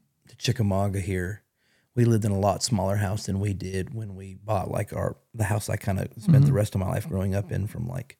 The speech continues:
Speaker 1: nine or ten up.
Speaker 2: Sure.
Speaker 1: But I have just as good memories in the house before that, knowing it was half the size of the other one.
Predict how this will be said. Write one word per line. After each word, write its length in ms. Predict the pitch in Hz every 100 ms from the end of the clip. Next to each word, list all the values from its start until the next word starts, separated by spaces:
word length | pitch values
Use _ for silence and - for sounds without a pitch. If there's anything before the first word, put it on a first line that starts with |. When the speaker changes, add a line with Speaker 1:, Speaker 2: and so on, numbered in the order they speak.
| _ _ _ _ _ _ _ _ -
Speaker 1:
nine 320 | 107 98 101
or 60 | 98
ten 300 | - 101 92
up. 280 | - 104 - - -
Speaker 2:
Sure. 360 | _ - 160 131 - - -
Speaker 1:
But 100 | 123
I 60 |
have 140 | 160 131
just 240 | 131 135
as 120 | 123
good 140 | 107 113
memories 460 | 107 107 104 95
in 80 | 92
the 80 | 95
house 240 | 98 95
before 380 | - 95 - 95
that, 200 | 95 -
knowing 320 | - 98 98
it 100 | 87
was 200 | - 101
half 240 | - 92 98
the 80 | 95
size 320 | - 95 92
of 80 | 87
the 80 |
other 160 | 87 87
one. 300 | 85 95 107